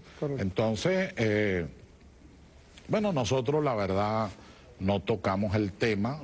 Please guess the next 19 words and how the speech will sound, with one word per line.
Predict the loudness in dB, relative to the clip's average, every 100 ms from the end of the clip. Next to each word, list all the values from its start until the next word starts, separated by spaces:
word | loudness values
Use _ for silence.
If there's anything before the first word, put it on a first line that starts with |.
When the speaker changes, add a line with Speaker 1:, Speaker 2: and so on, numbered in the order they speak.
| -6
Speaker 2:
nos, | 0 0 0 0
nos | 2 2 -2 -2
concentramos | 0 0 0 0 0 0 2 2
más | 2 2 0 -2 -8 -16 -18 -4
en | -2 0
crear | 0 2 2 2
una | 2 2
jurisdicción | 2 2 2 0 0 0 0
constitucional | -2 0 0 0 0 0 2 0 0 -4 -10 -20 -4
y | -2
que | 0
se | 0 -2
produjera | 0 2 2 2 2 2 0
la | 0 2 2
defensa | 0 0 0 0 0 0 -2
jurídica | 0 0 2 2 0 -2 -2 -2
de | 0
la | 0
Constitución. | -2 -4 -4 -4 -4 -4 -6